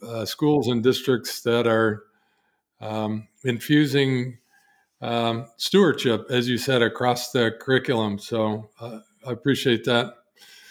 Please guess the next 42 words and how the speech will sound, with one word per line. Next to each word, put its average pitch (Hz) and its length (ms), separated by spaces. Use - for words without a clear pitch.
We've 147 100
been 147 100
talking 160 440
with, 143 320
uh, 139 160
Bill 151 180
Ritter. 165 300
He 175 60
was 139 220
the 123 280
forty-first 143 580
governor 135 360
of 110 140
Colorado, 135 600
and 127 340
he's, 123 440
uh, 120 180
gone 127 240
on 139 280
to 127 120
create 123 320
the 120 80
Center 139 320
for 131 160
the 113 120
New 127 380
Energy 135 360
Economy 143 600
at 120 380
C 135 280
S 127 260
U. 131 260
He's 120 160
the 120 120
author 123 300
of 113 100
a 110 80
terrific 123 540
book 123 220
called 120 320
Powering 120 340
Forward, 147 460